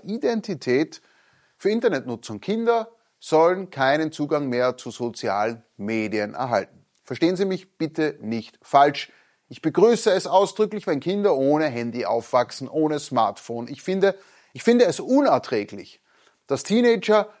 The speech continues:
nur mehr mit diesem Ding in der Hand anzutreffen sind, nur mehr hineinklotzen. Aber darum geht es den Politikern nicht. Es geht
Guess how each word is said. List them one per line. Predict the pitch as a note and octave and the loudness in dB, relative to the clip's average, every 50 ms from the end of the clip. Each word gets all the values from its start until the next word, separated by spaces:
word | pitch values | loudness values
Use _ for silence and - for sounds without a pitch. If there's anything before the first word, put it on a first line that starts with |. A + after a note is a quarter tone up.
| _ | _
nur | - D#3 F#3 A3+ B3 B3 | -2 2 4 4 4 4
mehr | A3+ A#3+ A#3 | 4 4 4
mit | G#3+ E3 C#3 C#3 - | 4 4 2 2 0
diesem | - G3+ A3 A#3 G#3+ - A#3 G#3 F#3 D#3+ | 0 2 4 4 4 4 4 2 2 2
Ding | - F#3 E3+ F3 F#3 F#3+ G3 F#3 F#3+ - _ _ _ _ _ _ _ _ _ _ _ _ _ _ _ _ _ _ _ _ _ - | 4 4 6 6 4 2 0 -2 -6 -12 _ _ _ _ _ _ _ _ _ _ _ _ _ _ _ _ _ _ _ _ _ 0
in | E3 E3+ D#3+ | 4 6 6
der | D3+ C3+ B2+ | 6 6 6
Hand | C3+ D3 E3 F3+ - - | 6 4 4 2 -2 -4
anzutreffen | D3+ D3 C3+ - C3+ B2 - A2 A2 G#2 - A2 | -4 -4 -2 -2 -6 -6 -4 -6 -6 -6 -8 -12
sind, | G2 - - G2 F#2 - | -14 -14 -14 -14 -8 -4
nur | D3 F#3+ G#3 | -2 0 0
mehr | F#3+ F3 | 2 2
hineinklotzen. | F3+ F#3+ F#3 D#3 C#3 C3+ B2 - G#2 G2+ G#2 - - - - F#2+ - | 2 2 4 4 4 2 0 -2 -6 -10 -12 -12 -14 -14 -14 -12 -8
Aber | G#2 A#2 D3+ C#3+ | -4 -2 0 2
darum | E3+ E3+ E3 G3+ G#3 G3 | 2 4 4 4 2 2
geht | G#3+ B3 B3 A#3+ A#3+ | 2 2 2 2 2
es | - D3 C#3+ - - - - - | 0 0 0 0 -2 -10 -10 -6
den | - - A2 | -4 -4 -4
Politikern | - A#2+ A#2+ A#2 G#2+ - G#2 - A2 G#2 | -2 -4 -4 -4 -4 -6 -8 -8 -8 -8
nicht. | G#2 G2 - - | -8 -10 -10 -12
Es | C3+ C3 - - | -12 -12 -4 0
geht | E3+ E3 F#3 G3 F#3+ - | 2 4 4 2 0 -4